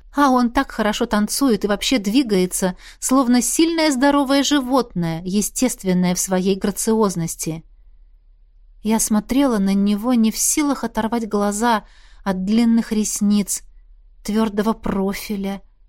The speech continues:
линии губ. Замечала ли я раньше, какие красивые у него губы?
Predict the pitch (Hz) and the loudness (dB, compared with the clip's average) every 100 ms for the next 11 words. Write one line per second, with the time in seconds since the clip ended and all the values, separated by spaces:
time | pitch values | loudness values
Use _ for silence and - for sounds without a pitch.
0 | - 196 220 220 220 208 180 170 185 190 | -6 0 2 4 2 0 -6 -4 -6 -6
1 | - - - - - - - _ - - | -16 -20 -20 -20 -20 -20 -20 _ -20 -20
2 | - - - - 185 180 208 220 - 320 | -20 -20 -20 -18 -6 0 0 0 0 0
3 | 269 240 220 214 214 240 226 - 190 - | 2 0 0 -2 0 -2 -2 -6 -6 -6
4 | 196 - 208 214 220 214 - - 254 214 | -6 -6 -8 -4 -4 -2 -4 -2 -2 0
5 | 214 214 220 226 240 233 233 254 226 165 | 0 2 2 0 -2 -4 -2 0 0 0
6 | 160 | -2